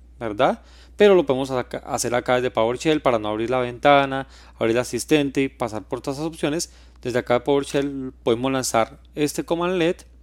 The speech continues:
y básicamente va a ser el mismo resultado. Va a iniciar el proceso de sincronización. Ahora, si vamos a la herramienta,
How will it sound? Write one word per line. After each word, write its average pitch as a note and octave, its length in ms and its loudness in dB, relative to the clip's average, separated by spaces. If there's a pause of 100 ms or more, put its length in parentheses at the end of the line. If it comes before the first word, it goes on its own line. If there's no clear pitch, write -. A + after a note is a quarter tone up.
(600)
y G#3+ 200 0
básicamente B2+ 920 -2
va B2 100 4
a A#2+ 40 -4
ser B2 360 -2
el B2+ 120 -8
mismo A#2+ 320 -6
resultado. G#2+ 600 -4
Va A2 120 -6
a - 20 -6
iniciar A#2+ 300 -4
el A#2+ 80 -6
proceso B2+ 580 -6 (400)
de A#2 80 -2
sincronización. G#2 880 -6 (440)
Ahora, E3 520 4 (280)
si - 180 -2
vamos B2+ 640 0 (1500)
a C3+ 80 -6
la B2+ 80 2
herramienta, A#2+ 800 0